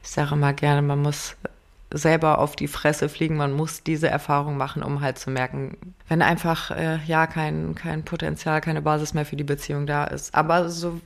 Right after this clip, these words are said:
solange man ein Fünkchen Hoffnung sieht,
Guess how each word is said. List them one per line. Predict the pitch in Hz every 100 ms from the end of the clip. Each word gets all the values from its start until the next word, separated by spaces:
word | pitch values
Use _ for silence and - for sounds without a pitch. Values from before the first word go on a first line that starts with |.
| -
solange | - 170 156 196
man | 190 170
ein | 175
Fünkchen | - 175 - 160 165
Hoffnung | 170 - 151 151
sieht, | 147 151 165 -